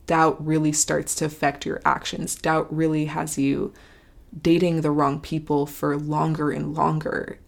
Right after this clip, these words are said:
and therefore actually postponing your journey to the top, your journey to the kind of relationship that you really want. So we keep climbing, and I'm really, really starting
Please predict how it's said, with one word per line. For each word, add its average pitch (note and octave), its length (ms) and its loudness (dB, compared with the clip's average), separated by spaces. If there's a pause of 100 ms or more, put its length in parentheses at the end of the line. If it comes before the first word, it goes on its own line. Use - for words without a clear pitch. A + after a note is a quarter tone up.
(140)
and D#3+ 280 -2
therefore D#3+ 680 2
actually D3+ 360 0
postponing D#3 1000 -4 (540)
your D#3+ 680 2 (420)
journey D3+ 320 0
to D3+ 100 -4
the D3+ 100 -2
top, - 320 -4
your D3 160 4
journey D3+ 400 -2
to D3 400 2
the D3 160 -4
kind C#3+ 300 -6
of D3 100 -6
relationship - 720 -4
that - 180 -2
you D3+ 120 0
really - 280 -6
want. - 440 -8 (360)
So F3 400 4
we F#3 160 -2
keep A3+ 320 -4
climbing, D#3 680 -4
and D3+ 600 -4 (320)
I'm D#3 380 -2
really, F3+ 320 2
really D3 680 2
starting C#3 720 -4